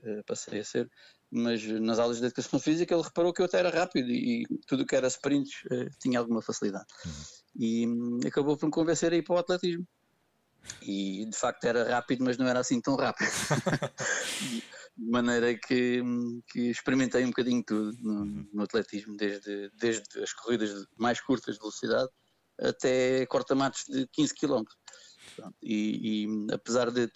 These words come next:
Speaker 1: ter algum jeito para algumas delas, eh, não ia ser bom a nenhuma, a bem dizer. Era <laughs> a verdade era essa.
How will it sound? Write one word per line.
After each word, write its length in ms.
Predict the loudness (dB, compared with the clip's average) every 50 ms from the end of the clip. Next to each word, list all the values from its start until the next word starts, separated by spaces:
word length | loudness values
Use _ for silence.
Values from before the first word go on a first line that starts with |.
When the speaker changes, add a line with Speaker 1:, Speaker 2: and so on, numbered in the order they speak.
| -10 -4 0
Speaker 1:
ter 160 | 2 2 4
algum 300 | 4 2 4 4 2 2
jeito 380 | 4 4 2 2 2 0 -8 -18 -20 -20 -20 _ _ _ _ _ _ _ _ _ _
para 140 | 2 2
algumas 480 | 4 2 2 0 0 0 2 2 2 2
delas, 480 | 2 2 2 4 2 2 0 -2 -4 -4 -2
eh, 260 | 0 2 2 2 0 0
não 380 | -2 0 2 2 4 4 6
ia 140 | 6 4 4 2
ser 260 | 2 2 2 4 2
bom 420 | 2 2 2 4 4 4 4 2 2
a 60 | 4
nenhuma, 340 | 4 4 4 4 2 0 -4 -4
a 60 | -4
bem 140 | -2 -2 -2
dizer. 220 | 0 2 2 4 4
Era 160 | 4 2 2
<laughs> 1040 | 0 -2 -6 -8 -6 -4 -2 0 0 0 -2 -4 -6 -4 -2 -2 -2 -2 -2 -2 0
a 40 | 0
verdade 340 | 2 2 2 4 4 4 4
era 140 | 4 4
essa. 320 | 4 2 0 -2 -6 -8